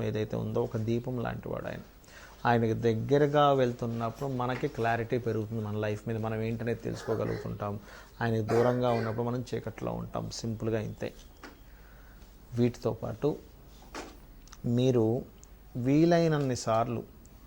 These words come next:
దత్తాత్రేయ క్షేత్రాలకి దర్శనం చేసుకుంటూ ఉండండి. వీటితో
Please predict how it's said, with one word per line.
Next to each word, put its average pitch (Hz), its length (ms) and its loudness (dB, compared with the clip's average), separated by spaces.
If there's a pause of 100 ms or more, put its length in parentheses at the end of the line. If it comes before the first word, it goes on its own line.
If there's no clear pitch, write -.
(380)
దత్తాత్రేయ 160 920 0 (120)
క్షేత్రాలకి 127 640 0 (140)
దర్శనం 123 340 -2 (100)
చేసుకుంటూ 110 460 -6 (100)
ఉండండి. 113 340 -6 (960)
వీటితో 117 300 0